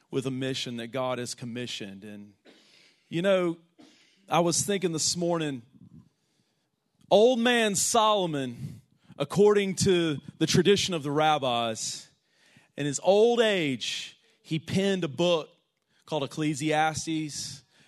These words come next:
And one of the verses in that is he says, "Two are better than one, but a three-stranded cord is not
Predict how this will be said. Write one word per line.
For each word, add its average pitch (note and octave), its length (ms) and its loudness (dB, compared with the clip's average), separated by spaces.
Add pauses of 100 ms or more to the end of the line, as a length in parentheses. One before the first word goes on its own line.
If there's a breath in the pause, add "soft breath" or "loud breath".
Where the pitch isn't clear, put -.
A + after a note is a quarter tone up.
And D3 120 -2
one F#3+ 160 2
of F3+ 80 0
the D#3+ 80 0
verses E3+ 400 2
in F3 80 -2
that F3+ 240 0
is D3+ 100 -6
he E3 80 -6
says, D#3+ 380 -2
"Two D4 500 4
are B3+ 80 8
better A3 460 4
than G3 180 6
one, D3+ 640 -2 (800 soft breath)
but F#3+ 180 4
a F3 80 4
three-stranded C4 1400 2
cord D#3+ 680 2 (460 soft breath)
is D#3+ 300 2
not G#3 420 2